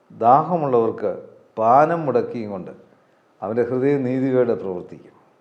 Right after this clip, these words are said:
വിശപ്പുള്ളവനെ പട്ടിണിയിടുകയും ദാഹമുള്ളവന് പാനം മുടക്കുകയും ചെയ്യുന്നവൻ.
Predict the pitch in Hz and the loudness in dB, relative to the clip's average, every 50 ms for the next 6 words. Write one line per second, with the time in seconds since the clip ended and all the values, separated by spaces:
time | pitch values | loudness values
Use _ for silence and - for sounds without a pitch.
0 | _ _ _ _ _ _ _ _ _ _ _ _ _ _ _ _ _ _ _ _ | _ _ _ _ _ _ _ _ _ _ _ _ _ _ _ _ _ _ _ _
1 | _ _ _ _ _ _ _ _ _ _ _ _ _ _ _ _ _ _ _ _ | _ _ _ _ _ _ _ _ _ _ _ _ _ _ _ _ _ _ _ _
2 | - 117 117 - 190 185 190 190 165 147 139 135 131 135 131 123 131 110 107 - | -14 -14 -8 -6 -6 -4 -2 -2 0 0 0 0 0 -2 -2 -4 -4 -6 -8 -6
3 | 123 135 143 139 123 104 107 101 95 92 92 92 92 - - - _ _ _ _ | -6 -6 -6 -4 -4 -4 -4 -4 -4 -6 -6 -10 -12 -18 -20 -20 _ _ _ _
4 | _ _ _ _ _ _ _ - 110 117 120 131 147 170 165 175 190 170 165 156 | _ _ _ _ _ _ _ -4 0 4 4 4 4 4 2 -2 -2 -2 -2 -2
5 | 135 123 123 127 123 117 110 110 107 - - 110 107 107 117 123 131 131 127 120 | -4 -2 -2 -2 -2 -2 -2 -4 -8 -8 -6 -6 -4 -2 -4 -4 -4 -6 -8 -10
6 | 98 87 92 98 95 104 95 - - 101 98 95 92 87 87 - 80 78 73 67 | -12 -12 -12 -8 -6 -6 -6 -6 -8 -10 -8 -8 -8 -10 -12 -18 -20 -20 -20 -20
7 | - - | -20 -20